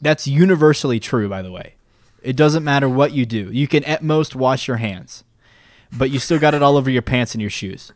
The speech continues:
Um, this go-, this is the same situation where I think pretty much, like,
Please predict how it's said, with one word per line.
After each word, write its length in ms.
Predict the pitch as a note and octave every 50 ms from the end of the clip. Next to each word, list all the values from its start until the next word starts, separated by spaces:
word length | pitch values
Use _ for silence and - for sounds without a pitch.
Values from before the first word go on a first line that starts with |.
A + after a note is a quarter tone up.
| _ _ _ _ _ - _ _ _ _ -
Um, 400 | A#2 A#2 A2+ A2 G#2 G2+ F#2 - _ _ _ _ _ _ _ _ _ _ _ _ _ _ _ _ _ _ _ _ _ _ _ _ _ _ _ _ _ - - _ _
this 240 | C3+ C3 E3 E3+ -
go-, 120 | - G3 -
this 200 | - E3 E3 -
is 80 | D#3+ C#3
the 100 | D#3 -
same 240 | - - E3+ D#3+ C#3
situation 600 | - - - - C3+ D3 E3+ E3 - E3 C#3 B2
where 100 | A#2+ A#2+
I 60 | A#2+ B2
think 300 | - - F3 - - -
pretty 300 | - - G#3 A#3 B3 G#3+
much, 220 | F#3 F3+ F#3 - _
like, 240 | - C3+ C3+ -